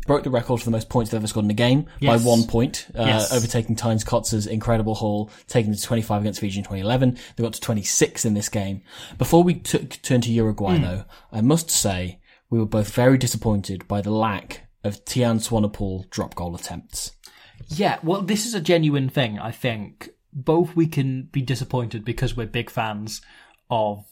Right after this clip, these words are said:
Speaker 2: uh, what happened <laughs> in twenty eleven.
Speaker 1: And big fans of Tian Swanepoel as
Speaker 2: Yeah,
Speaker 1: well.
Speaker 2: and Tian Swanepoel is perfectly set up to do exactly the same thing,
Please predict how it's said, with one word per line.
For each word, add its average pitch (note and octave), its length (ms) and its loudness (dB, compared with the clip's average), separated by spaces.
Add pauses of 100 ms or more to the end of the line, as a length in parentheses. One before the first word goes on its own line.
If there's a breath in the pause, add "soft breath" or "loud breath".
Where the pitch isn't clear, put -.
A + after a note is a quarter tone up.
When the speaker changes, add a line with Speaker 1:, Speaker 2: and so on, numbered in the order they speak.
(220)
Speaker 2:
uh, A2 280 -4
what A#2 200 -6
happened G#2+ 320 -8
<laughs> G2+ 60 -8
in B2+ 160 0 (140)
twenty C#3+ 420 0
eleven. C#3+ 600 2
Speaker 1:
And A#3+ 280 6
big F#3+ 160 6
fans D#3+ 200 8
of C#3 100 2
Tian B2 180 6
Swanepoel G#2+ 500 0
as - 80 -2
Speaker 2:
Yeah, C3 140 4
Speaker 1:
well. A#2+ 100 0
Speaker 2:
and B2+ 140 -2
Tian F3 180 4
Swanepoel C#3+ 480 -2
is - 60 -16
perfectly D3 420 -2
set C3 180 -4
up G#2 160 -10
to - 80 -20
do G#2+ 140 -10
exactly B2 760 -6
the A#2 80 -6
same A2 240 -8
thing, G#2 320 -14